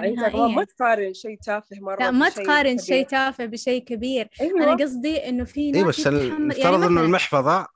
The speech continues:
Speaker 3: المحفظة تعني لها كثير مرة، وحزنت مرة عليه.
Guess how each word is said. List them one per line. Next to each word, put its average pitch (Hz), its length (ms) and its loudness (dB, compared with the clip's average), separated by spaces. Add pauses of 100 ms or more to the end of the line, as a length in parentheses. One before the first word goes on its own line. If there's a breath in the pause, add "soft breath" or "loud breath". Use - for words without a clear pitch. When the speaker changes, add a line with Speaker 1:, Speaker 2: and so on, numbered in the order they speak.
Speaker 3:
المحفظة 156 480 -4
تعني 160 340 -8
لها 127 120 -6
كثير 143 340 -6
مرة، 135 260 -8 (400)
وحزنت 127 500 -6
مرة 123 260 -4
عليه. 90 320 -12